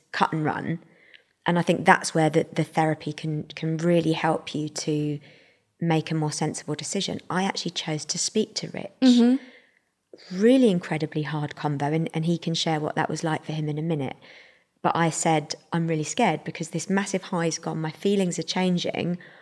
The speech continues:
Speaker 1: I love you, but
Speaker 2: Mm-hmm.
Speaker 1: I do not know
Speaker 2: Yeah.
Speaker 1: what to do right
Speaker 2: Mm.
Speaker 1: now." And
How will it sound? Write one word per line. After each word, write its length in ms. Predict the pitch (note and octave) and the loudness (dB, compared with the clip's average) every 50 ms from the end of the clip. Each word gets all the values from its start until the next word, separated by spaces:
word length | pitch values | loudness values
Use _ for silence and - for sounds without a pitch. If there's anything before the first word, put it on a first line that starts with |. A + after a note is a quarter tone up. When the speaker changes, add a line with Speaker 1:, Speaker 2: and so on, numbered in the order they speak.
| - _ _ - | -20 _ _ 0
Speaker 1:
I 140 | - F#3 F3+ | 2 2 4
love 540 | F3+ E3+ E3+ E3+ E3+ E3+ F#3 G#3+ A3 G#3+ - | 4 2 2 4 4 6 6 4 4 2 -4
you, 460 | - - - - D#3+ E3+ G#3 A3+ - - _ _ _ _ _ _ - | -10 -10 -6 -2 0 2 2 2 -2 -4 _ _ _ _ _ _ 4
but 80 | B3 B3+ | 6 8
Speaker 2:
Mm-hmm. 260 | A#3+ A#3 A3+ A3+ A3+ | 10 10 10 8 8
Speaker 1:
I 80 | A#3+ B3 | 6 4
do 200 | B3 - - D#3 | 4 2 -2 -4
not 420 | D3 C#3+ D3 D3+ E3 E3 - - - | -2 -2 -2 0 0 -2 -2 -2 -4
know 540 | D#3+ D#3+ D#3+ D#3 D#3 D3+ D3+ D3+ D#3 D3+ D3+ - - _ _ | -4 -4 -2 -2 -4 -4 -4 -4 -6 -6 -10 -12 -20 _ _
Speaker 2:
Yeah. 240 | - G#3 G#3+ F#3 F3 | 6 8 8 8 8
Speaker 1:
what 220 | F#3+ F#3 - - - | 6 4 2 -4 -4
to 120 | - G3+ | -4 -2
do 380 | F3 - B3+ C4+ C4+ B3+ G3 D#3 | 0 4 6 6 8 8 6 4
right 200 | - - - C4 | 2 0 4 4
Speaker 2:
Mm. 100 | B3+ A#3+ A#3+ A#3 | 4 6 4 2
Speaker 1:
now." 240 | A#3 A#3 - - - - - - - - - - - - _ _ _ - | 0 -2 -2 -6 -8 -12 -20 -20 -20 -20 -20 -20 -20 -20 _ _ _ -2
And 400 | - F#3 F#3 F#3 F3+ F3+ F3 F3 | 0 2 2 4 4 2 2 0